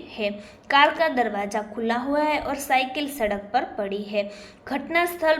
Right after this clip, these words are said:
पर एक एम्बुलेंस खड़ी है और चिकित्सा कर्मचारी एक घायल व्यक्ति को स्ट्रेचर पर लेकर जा रहे हैं।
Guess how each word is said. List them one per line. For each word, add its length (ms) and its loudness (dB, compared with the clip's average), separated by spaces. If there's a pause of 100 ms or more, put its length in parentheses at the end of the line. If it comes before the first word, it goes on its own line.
(100)
पर 260 2
एक 320 -4
एम्बुलेंस 600 4
खड़ी 320 -4
है 300 -2
और 240 2 (300)
चिकित्सा 560 4
कर्मचारी 640 2
एक 280 -6
घायल 480 0
व्यक्ति 340 -4
को 320 -6
स्ट्रेचर 720 -2 (120)
पर 200 2 (300)
लेकर 540 4 (880)
जा 280 2
रहे 280 4
हैं। 280 -2